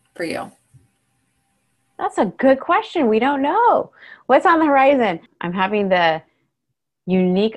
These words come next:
Speaker 2: opportunity of closing, unexpectedly closing Please Prep Me.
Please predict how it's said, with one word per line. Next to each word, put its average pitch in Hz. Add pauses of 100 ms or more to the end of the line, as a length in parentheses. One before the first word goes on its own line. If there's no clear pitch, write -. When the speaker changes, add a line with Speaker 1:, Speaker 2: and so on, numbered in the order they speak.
Speaker 2:
opportunity 196
of -
closing, 185 (240)
unexpectedly 190
closing 175
Please 180
Prep -
Me. 226